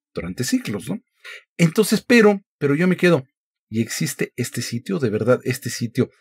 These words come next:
se puede, se puede localizar en Google Earth? Miren, vamos a ver aquí, ya saben ustedes que me encanta Google Earth.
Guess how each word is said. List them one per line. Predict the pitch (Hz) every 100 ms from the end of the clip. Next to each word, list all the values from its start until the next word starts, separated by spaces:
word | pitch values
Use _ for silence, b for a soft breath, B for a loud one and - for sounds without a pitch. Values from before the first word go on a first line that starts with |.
| B
se | - 165
puede, | 127 165 190 180 131 - _
se | -
puede | 135 196 202
localizar | 151 - 139 131 165 143 - _ _ _
en | 117
Google | 120 139 151 143
Earth? | 156 226 - _ _ B B
Miren, | 135 131 -
vamos | 151 170 -
a | 107
ver | 110 110
aquí, | - 104 104 92 85 85 -
ya | -
saben | 131 120
ustedes | 104 107
que | - 101
me | 101
encanta | 98 95 107
Google | 104 123 156
Earth. | 196 190 -